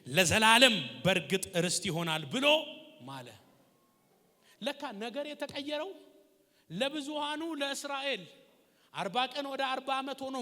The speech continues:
ሞት ሲበየን፣ ለአንድ ሰው ግን ሞት ተሰብሮለት በዚያ ቀን ሙሴ መሐላ ማለለት። ምን ብሎ? ላንተና ለልጆች ያ አይታት የመጣኸውን ምድር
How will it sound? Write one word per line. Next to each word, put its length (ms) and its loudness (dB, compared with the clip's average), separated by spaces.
ሞት 300 2
ሲበየን፣ 680 -2
ለአንድ 600 2
ሰው 220 2
ግን 180 -4
ሞት 460 0
ተሰብሮለት 760 0
በዚያ 560 0
ቀን 200 -4
ሙሴ 240 0
መሐላ 400 -2
ማለለት። 480 -8
ምን 180 8
ብሎ? 140 6
ላንተና 800 4
ለልጆች 480 8
ያ 120 12
አይታት 440 10
የመጣኸውን 580 6
ምድር 240 0